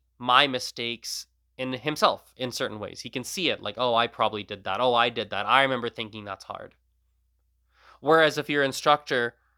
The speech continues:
my first instructor for swimming, for example, was a seventeen or eighteen, I think seventeen-year-old, eighteen-year-old girl who had been swimming her whole life. She was a competitive swimmer, had been swimming her whole life.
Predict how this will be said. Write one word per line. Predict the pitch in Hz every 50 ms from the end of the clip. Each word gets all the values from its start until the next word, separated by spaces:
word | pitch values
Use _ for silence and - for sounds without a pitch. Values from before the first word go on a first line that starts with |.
| _ _ _ _ _ _
my | 131 127
first | - - 151 160 151 -
instructor | - 123 - - 127 110 - - - 113 110 104 - _
for | - 120
swimming, | - - 147 139 127 113
for | - 117
example, | 101 104 110 98 95 - 101 101 104 - _ _ _ _ _ _ _ _ _ _ _ _ _ _ _ _ _ _ _ - -
was | 151 135 135 127 117
a | 123 117 113 113 107 107
seventeen | - - - 147 131 135 131 - - 139 135 123
or | 120 113
eighteen, | 107 123 127 - - - 131 120 - -
I | 131
think | 131 131 -
seventeen-year-old, | - 139 131 127 139 131 - - 147 139 139 135 139 139 135 139 143 147 147 -
eighteen-year-old | 120 127 - - - 147 135 131 131 131 131 131 131 117
girl | 113 127 131 131 117 101 98 110 135 - _ _ _ _ _ _ _ _ _ _ _ _ _ _ _ _ _ _
who | - - - 151 151 147 147 147
had | 143 135
been | 135 139 131
swimming | - - 156 143 147 135
her | 131
whole | 120 127 123 117
life. | 123 127 107 101
She | - -
was | 113 123
a |
competitive | - - 110 - - 135 135 131 123 113
swimmer, | - - - 123 117 113 117 113 110 110 110 - _
had | 123 123
been | 120 113
swimming | - - - 135 139 131
her | 120
whole | 113 120 117 113
life. | 110 107 101 104 110 - _ _ _